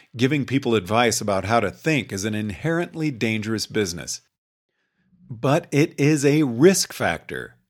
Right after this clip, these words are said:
not a disease. Both of my favorite causes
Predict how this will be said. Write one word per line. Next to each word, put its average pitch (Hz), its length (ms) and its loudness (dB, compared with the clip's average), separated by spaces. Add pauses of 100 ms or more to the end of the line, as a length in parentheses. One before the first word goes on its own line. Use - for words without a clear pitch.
(180)
not 123 560 -2
a 107 100 -4
disease. 107 920 -2 (800)
Both 170 240 2
of 262 80 0
my 214 200 2
favorite 156 440 0
causes 104 640 -2